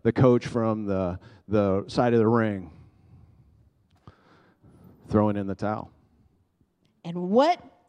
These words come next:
Speaker 2: does throwing a towel usually indicate to a crowd or those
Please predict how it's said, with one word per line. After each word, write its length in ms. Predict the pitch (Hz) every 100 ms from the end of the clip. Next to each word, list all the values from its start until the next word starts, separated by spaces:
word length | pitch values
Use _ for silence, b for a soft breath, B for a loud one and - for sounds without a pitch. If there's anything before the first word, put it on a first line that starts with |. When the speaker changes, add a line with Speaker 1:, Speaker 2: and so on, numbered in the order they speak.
| _
Speaker 2:
does 360 | 214 202 175 - _ _ _
throwing 680 | 226 208 269 285 262 220 208 -
a 80 | 202
towel 580 | - 240 226 190 175 175
usually 840 | 180 226 339 359 262 285 262 247
indicate 680 | - 262 233 226 220 202 -
to 260 | - 202 180
a 40 |
crowd 540 | 175 240 202 170 175 175
or 100 | 180
those 460 | 185 180 175 147